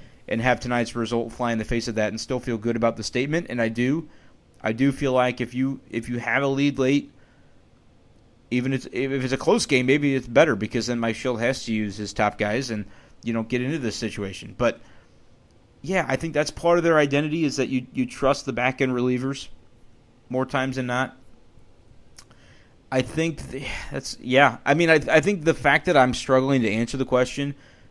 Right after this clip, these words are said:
kind of proves the point because they don't do a lot well consistently, like, over the course of the full season.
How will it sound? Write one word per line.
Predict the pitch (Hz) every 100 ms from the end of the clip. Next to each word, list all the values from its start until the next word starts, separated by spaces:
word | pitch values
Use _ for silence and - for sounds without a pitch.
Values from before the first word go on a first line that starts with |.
| - - _
kind | - 131 127 131
of | 117 -
proves | 135 131 113
the | 113
point | - 117 123 - - _ _ - - _ -
because | 135 127 135 123 123 117
they | 139 135
don't | 160 196 254 143
do | 165 180
a | 160
lot | 131 156 185 - -
well | 135 151 156
consistently, | - 170 165 - 208 - 147 - 101
like, | 104 113 -
over | 170
the | 151
course | 147 165 151
of |
the | 143
full | - 156
season. | 143 185 180